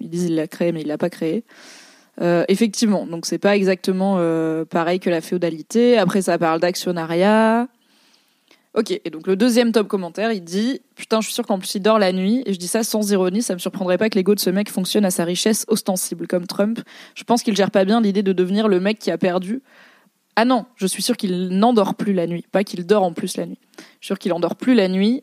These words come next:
euh, car je pense que ce mec fonctionne à sa richesse et qu'il gère pas bien l'idée de devenir celui qui a perdu plus d'argent que tous les autres, pourvu que ça dure. Comme je vous disais, il y a pas une sympathie énorme pour Elon Musk sur Reddit France. Battu par un Frenchie,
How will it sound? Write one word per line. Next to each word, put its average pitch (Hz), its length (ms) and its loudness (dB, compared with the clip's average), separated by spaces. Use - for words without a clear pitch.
euh, 170 180 -2
car 208 240 2
je 180 80 0
pense 202 220 0
que 196 80 -4
ce 170 140 -6
mec 190 180 0
fonctionne 202 380 0
à 180 60 -2
sa 175 140 -4
richesse 202 560 -2
et 180 120 -2
qu'il 202 320 -2
gère 170 160 -2
pas 175 100 2
bien 196 160 2
l'idée 190 220 2
de 185 40 -2
devenir 175 280 0
celui 185 220 -2
qui 185 100 -2
a - 20 0
perdu 170 240 -4
plus 202 220 -2
d'argent 175 340 2
que 196 60 -8
tous - 140 -6
les 175 160 4
autres, 233 240 0
pourvu 214 280 4
que - 60 0
ça 196 160 4
dure. 165 360 -4
Comme 185 160 -4
je 175 60 -8
vous 190 60 -6
disais, 185 440 0
il 170 40 -2
y 165 60 2
a 165 60 2
pas - 80 2
une 202 100 2
sympathie 190 380 0
énorme 190 220 2
pour 185 140 2
Elon 170 140 4
Musk 170 400 -4
sur 170 140 -8
Reddit 170 200 -6
France. - 360 -14
Battu 196 260 2
par 208 140 4
un 180 80 4
Frenchie, 226 760 0